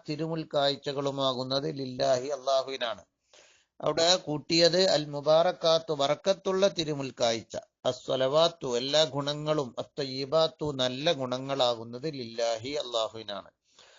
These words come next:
അസ്സലാമു അലൈക, രക്ഷയാകുന്നത്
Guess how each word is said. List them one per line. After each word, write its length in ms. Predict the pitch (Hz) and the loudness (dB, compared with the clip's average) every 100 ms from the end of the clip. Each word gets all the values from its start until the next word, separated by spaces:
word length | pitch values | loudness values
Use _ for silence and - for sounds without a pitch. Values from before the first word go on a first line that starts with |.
| _ _ - | _ _ -8
അസ്സലാമു 600 | 135 - 156 151 180 180 | -8 0 2 6 4 2
അലൈക, 520 | 170 160 160 170 160 160 151 - _ - - _ _ _ - | 0 2 2 2 2 2 2 -2 _ -20 -20 _ _ _ -8
രക്ഷയാകുന്നത് 920 | 139 - 170 160 147 139 139 135 | -8 -4 0 4 4 2 -4 -4